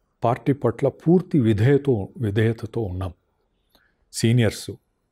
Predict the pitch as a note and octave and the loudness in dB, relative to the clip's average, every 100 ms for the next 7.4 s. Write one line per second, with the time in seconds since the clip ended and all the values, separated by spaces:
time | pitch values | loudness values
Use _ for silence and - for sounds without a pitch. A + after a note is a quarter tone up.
0 | _ G2 G2 A2+ A#2 G2 - - - _ | _ -4 0 2 2 0 -6 -20 -20 _
1 | _ - C#3+ E3 E3+ D3+ C#3+ C3+ C#3 C3 | _ -2 0 4 4 2 2 2 2 0
2 | - B2+ B2 A#2 - A2+ - A2+ - G#2+ | 0 0 2 -2 -4 -8 -4 -6 -4 -4
3 | G#2+ - G#3 F#3 D#3 C3 C3 F3+ F#3 C3 | -4 -2 2 2 0 -4 -2 -4 -2 -4
4 | C3+ - F#3+ C#3+ - _ _ - A2+ - | -4 -6 -4 -4 -10 _ _ -8 -6 0
5 | E3+ A#3 A#3 F#3 F3+ F3 E3+ - - _ | 0 0 0 4 4 4 0 -8 -20 _
6 | _ _ - - A2+ D3+ D3+ D3 C#3+ E3+ | _ _ -12 -2 0 2 0 2 2 2
7 | F3 F3+ G#3 G#3+ | 2 2 -2 -6